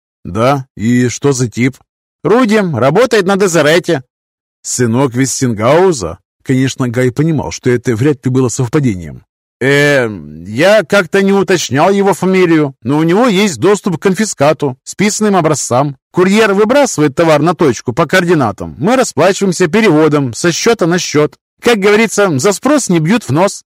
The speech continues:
Давай напишем ему, может, найдет нам партию толковых скафов. Пусть не пангейских, в конце концов. Есть классные образцы с Либерти, и Рашены из Щебаркуля тоже выпускают правильные вещи».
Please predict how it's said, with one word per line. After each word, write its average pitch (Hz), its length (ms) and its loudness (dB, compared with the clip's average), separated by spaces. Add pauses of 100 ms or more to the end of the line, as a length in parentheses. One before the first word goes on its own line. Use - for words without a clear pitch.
Давай 226 280 2
напишем 185 440 -2
ему, 160 340 0
может, 208 360 0
найдет 175 420 2
нам 160 160 0
партию 147 460 2
толковых 170 500 2
скафов. 143 520 0 (280)
Пусть 233 260 0
не 226 140 2
пангейских, 180 720 0
в - 60 -20
конце 170 320 -2
концов. 127 400 -2 (120)
Есть 233 280 0
классные 196 400 2
образцы 160 400 0
с - 100 -10
Либерти, 156 560 0 (100)
и 226 120 0
Рашены 165 460 2
из 147 100 0
Щебаркуля 165 640 2
тоже 175 340 2
выпускают 170 540 0
правильные 165 480 2
вещи». 147 480 0